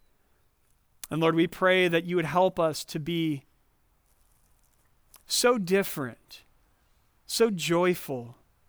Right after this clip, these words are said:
so peaceable, so content,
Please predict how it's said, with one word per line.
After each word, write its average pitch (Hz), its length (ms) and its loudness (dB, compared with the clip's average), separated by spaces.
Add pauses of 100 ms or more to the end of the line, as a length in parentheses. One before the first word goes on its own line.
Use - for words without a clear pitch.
(140)
so 226 240 2
peaceable, 160 920 -4 (580)
so 208 260 0
content, 165 840 -6